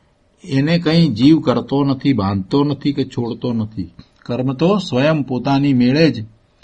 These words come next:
એ છૂટા પડી જાય છે. એટલે સ્વયં એની મેળે જ એવા મોહનીય કર્મનો અભાવ થાય છે.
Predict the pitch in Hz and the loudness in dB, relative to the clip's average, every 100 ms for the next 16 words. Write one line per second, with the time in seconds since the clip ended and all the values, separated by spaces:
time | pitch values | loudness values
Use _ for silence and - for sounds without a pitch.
0 | _ _ _ _ _ _ _ _ _ - | _ _ _ _ _ _ _ _ _ -6
1 | 139 - 131 135 127 131 156 139 127 - | -6 -6 -2 0 2 2 4 4 4 0
2 | 85 - - _ _ - 117 135 127 127 | -8 -10 -20 _ _ -16 -6 -4 -2 0
3 | 131 170 165 151 - _ - _ - 127 | 2 4 2 0 -10 _ -20 _ -6 0
4 | 143 135 120 127 170 160 135 127 _ _ | 2 4 4 4 4 4 2 -8 _ _
5 | _ _ - 127 135 123 113 113 120 160 | _ _ -6 0 2 4 4 2 2 2
6 | 165 160 127 123 127 104 92 117 117 107 | 2 2 2 4 4 2 0 0 -2 -4
7 | 107 101 98 - 95 | -6 -6 -6 -10 -10